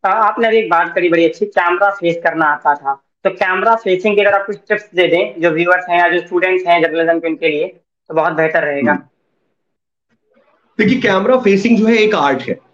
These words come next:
Speaker 2: और इस आर्ट को समझना बहुत जरूरी है। दो तीन चीजें होती हैं जो, आ, कहीं ना कहीं जब कैमरे के सामने आते हैं, वो, आ, एक इंसान के साथ, आ, जुड़ती है और वो परेशान करती हैं।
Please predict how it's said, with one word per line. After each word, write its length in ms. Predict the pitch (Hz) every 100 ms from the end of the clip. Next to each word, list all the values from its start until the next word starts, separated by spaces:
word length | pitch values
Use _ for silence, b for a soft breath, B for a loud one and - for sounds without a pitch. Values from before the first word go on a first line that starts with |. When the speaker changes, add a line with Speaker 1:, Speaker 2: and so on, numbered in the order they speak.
| _ _ 143
Speaker 2:
और 400 | 151 156 170 170
इस 260 | 190 - -
आर्ट 280 | 170 196 196
को 100 | 240
समझना 500 | 233 185 180 190 220
बहुत 260 | 185 165 131
जरूरी 340 | 127 123 120
है। 120 | - - _ 247
दो 160 | 202
तीन 260 | 214 226 247
चीजें 240 | 226 202
होती 320 | 220 175 208 208
हैं 120 | 208
जो, 360 | 208 220 214 b b -
आ, 180 | 156 165
कहीं 280 | 165 175 208
ना 80 |
कहीं 220 | 196 185 196
जब 140 | 190
कैमरे 300 | 156 143 190
के 80 | 180
सामने 320 | 160 151 180
आते 240 | 135 127
हैं, 260 | 160 185 185 - -
वो, 480 | 131 180 208 208 - _ _ _ 170
आ, 320 | 135 131 135 131 - _ _ 180
एक 140 | 190
इंसान 360 | 196 190 180 196
के 140 | 208
साथ, 240 | - 175 175 - _ _ - -
आ, 260 | 135 139 - _ _ -
जुड़ती 320 | 127 190 196
है 60 | 214
और 120 | 214
वो 100 | 220
परेशान 440 | 170 165 170 160
करती 320 | 160 127 -
हैं। 120 | -